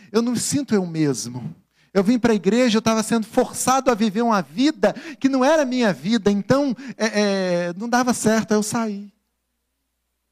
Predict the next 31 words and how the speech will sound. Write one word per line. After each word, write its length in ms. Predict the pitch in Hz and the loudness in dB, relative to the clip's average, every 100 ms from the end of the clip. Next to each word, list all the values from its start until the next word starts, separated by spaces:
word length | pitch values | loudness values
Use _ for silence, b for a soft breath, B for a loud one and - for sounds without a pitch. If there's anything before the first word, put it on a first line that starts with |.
| _ _ _ _ _ | _ _ _ _ _
Isso 100 | - | -6
é 40 | 202 | 0
perigoso, 500 | 240 240 175 208 214 | 0 0 2 0 0
sabe 180 | 214 - | -4 -2
por 140 | 190 | -4
quê, 180 | 240 226 | 0 0
gente? 600 | 160 139 123 - - _ _ _ _ - | 0 -8 -10 -12 -12 _ _ _ _ -4
Jesus 460 | - 233 220 320 220 | 0 0 2 2 2
disse 280 | 226 233 | 0 2
em 40 | 233 | 2
Mateus 400 | 214 214 220 - | 2 2 0 0
quinze, 600 | - 214 202 165 135 113 _ - | -2 2 2 -2 -8 -12 _ -6
do 80 | 147 | 0
versículo 420 | 175 - 208 196 | 0 0 -2 -2
dezoito 360 | 170 196 226 208 | -2 0 0 -2
e 40 | |
dezenove, 760 | 175 196 165 147 131 - - _ _ _ _ _ | 0 0 2 2 2 -2 -20 _ _ _ _ _
"Mas 220 | 185 226 226 | 0 2 2
o 60 | |
que 120 | 240 | 0
sai 340 | 233 - 285 294 | 0 2 0 2
da 140 | 190 | 0
boca 680 | - 196 208 208 - 131 107 _ _ _ - | 2 2 2 0 -8 -10 -10 _ _ _ 0
procede 680 | 208 196 - 220 233 220 | 0 2 0 2 2 0
do 100 | 226 | 0
coração, 800 | 220 226 214 208 - 185 180 151 - _ _ _ | 0 0 2 0 0 2 2 0 -6 _ _ _
e 300 | 180 185 220 | -4 2 4
isso 340 | 294 - - 196 | 4 0 -4 -6
contamina 720 | - 190 - 147 139 143 127 | 0 -2 0 -2 -2 0 0
o 100 | 110 | 0
homem. 360 | 117 104 104 | 0 -2 -8